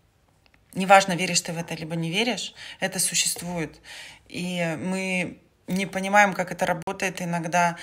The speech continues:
а, но это работает. От того, что мы не понимаем, почему падают самолёты, они не перестают падать.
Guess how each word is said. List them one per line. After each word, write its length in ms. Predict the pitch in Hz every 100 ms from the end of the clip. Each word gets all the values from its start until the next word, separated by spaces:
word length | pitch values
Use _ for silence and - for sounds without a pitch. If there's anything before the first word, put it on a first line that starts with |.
| - - -
а, 300 | 165 170 160
но 160 | 185
это 140 | 185 185
работает. 580 | 180 160 175 170 160 170
От 120 | 170
того, 160 | 175
что 180 | 202 -
мы 120 | 190
не 80 | 185
понимаем, 380 | 180 180 190 190
почему 280 | - - 190
падают 360 | 190 175 170
самолёты, 600 | - 180 175 220 220 185 165
они 380 | - 165 190 185
не 140 | 185
перестают 600 | 175 180 - 180 185 185
падать. 420 | 165 143 139 -